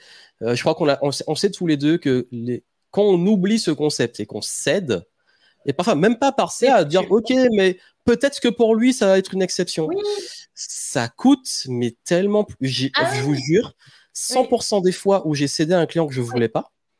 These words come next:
Speaker 2: Ouais.
Speaker 1: et parfois ils insistent, hein. Quand on dit non,
Speaker 2: Oui.
Speaker 1: non, non, bah, ils veulent encore plus, c'est l'esprit humain.
Speaker 2: Oui.
Speaker 1: Et derrière, mon intuition, elle me dit, « Mais voilà, t'as fait ta connerie, parce que ça va être des z-,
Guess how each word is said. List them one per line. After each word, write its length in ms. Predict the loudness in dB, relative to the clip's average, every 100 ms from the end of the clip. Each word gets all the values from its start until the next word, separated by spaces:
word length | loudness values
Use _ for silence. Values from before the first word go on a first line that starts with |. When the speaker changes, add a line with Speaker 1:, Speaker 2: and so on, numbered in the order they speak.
| _ _
Speaker 2:
Ouais. 160 | -10 -10 -8 -6
Speaker 1:
et 80 |
parfois 300 | -4 0 2
ils 120 | 4 2
insistent, 380 | 0 -4 -2
hein. 80 | -2
Quand 140 | 2 2
on 120 | 4
dit 160 | 2
non, 220 | 2 4 4
Speaker 2:
Oui. 100 | 2
Speaker 1:
non, 160 | 2
non, 300 | 4 4 2 2
bah, 140 | 2
ils 120 | 2
veulent 260 | 4 4 4
encore 240 | 2 -2
plus, 160 | 0 0
c'est 220 | 0 -2
l'esprit 320 | -2 -2 -2
humain. 220 | 2 0 -2
Speaker 2:
Oui. 100 | -8 -12 -18 -20 _ _ _
Speaker 1:
Et 160 | -2 0
derrière, 720 | 2 2 4 4 2 0 -6
mon 200 | -4 0
intuition, 500 | 0 -2 -6 -4 -2
elle 80 | -2
me 80 | -4
dit, « 160 | -4 -4
Mais 140 | -4
voilà, 380 | 0 2 2 0
t'as 160 | -4
fait 140 | -6 -4
ta 140 | -4
connerie, 320 | 0 0 2
parce 160 | 0 -4
que 100 | -4
ça 140 | -4
va 120 | 0 0
être 140 | -2 -10
des 220 | -6 -6
z-, 320 | -6 -10 -14